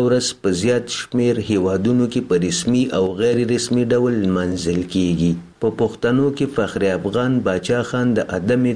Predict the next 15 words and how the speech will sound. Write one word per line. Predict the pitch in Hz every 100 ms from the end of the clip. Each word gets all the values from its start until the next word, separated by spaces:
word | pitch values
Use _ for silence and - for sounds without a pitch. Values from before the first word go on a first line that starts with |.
| 110
تشدد | 92 - 95 101 120 110
د | 95 -
فلسفې | 92 87 92 - 120 123 -
سرلاري | 95 95 101 123 123
یادیږي. | 123 92 87 85 92 85 85 78 85 -
نوموړي | 95 92 95 117 123 110
د | 113 95
انګریزي | 95 90 92 87 120 -
ښکېلاک | - 123 123 123 120 -
پر | 92 92
وړاندې | 101 123 123 120 -
سوله | 98 95 95
ییزه | 110 117 127 117
مبارزه | 92 92 92 90 92 120 -
پیل | 127